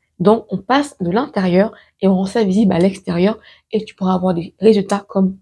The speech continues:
ma cliente Marlène. Tu vas trouver en bas de la vidéo le lien pour en savoir plus sur l'incubateur Blossom Now qui veut dire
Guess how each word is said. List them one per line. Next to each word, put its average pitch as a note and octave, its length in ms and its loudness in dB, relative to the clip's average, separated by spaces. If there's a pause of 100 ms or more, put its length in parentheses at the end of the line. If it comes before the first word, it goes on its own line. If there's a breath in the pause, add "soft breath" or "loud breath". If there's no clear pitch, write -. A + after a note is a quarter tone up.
(120)
ma F#3+ 80 -4
cliente F#3 380 -6 (260)
Marlène. F3+ 400 0 (460)
Tu A3+ 80 2
vas D4+ 80 4
trouver A3+ 240 0
en G3+ 80 -2
bas A#3+ 160 2
de D#4+ 60 2
la C#4+ 60 4
vidéo A3+ 440 0
le A3 140 2
lien G3+ 320 -2 (100)
pour A3+ 100 2
en G#3+ 40 -2
savoir F#3+ 340 2
plus C#4+ 240 2
sur A3+ 160 -2
l'incubateur G3 800 0
Blossom A3+ 580 2
Now G3+ 360 0
qui - 120 -18
veut F3 140 0
dire F#3+ 260 -4